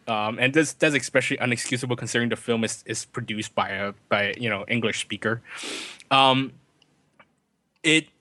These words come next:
and I hate the fact that just because it's a sports movie, it's a Chinese sports movie, it must have kung fu.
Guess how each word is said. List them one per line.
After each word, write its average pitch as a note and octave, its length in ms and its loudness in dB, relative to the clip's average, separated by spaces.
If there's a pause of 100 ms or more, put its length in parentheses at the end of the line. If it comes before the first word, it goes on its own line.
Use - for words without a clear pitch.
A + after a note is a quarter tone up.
(460)
and D#3+ 140 2
I D3 80 4
hate G#3 340 -2
the D#3+ 80 -2
fact C#3 320 0
that A#2 240 0
just - 180 -6
because B2+ 220 -4
it's A#2 80 -8
a G#2+ 60 -6
sports - 500 -2
movie, A#2 240 -2
it's A2 100 -2
a G#2+ 40 -2
Chinese B2 400 0
sports - 380 -4
movie, A#2 340 -2
it G#2 80 -8
must G#2 420 -4
have - 260 -8
kung G2+ 240 -8
fu. G#2 340 -8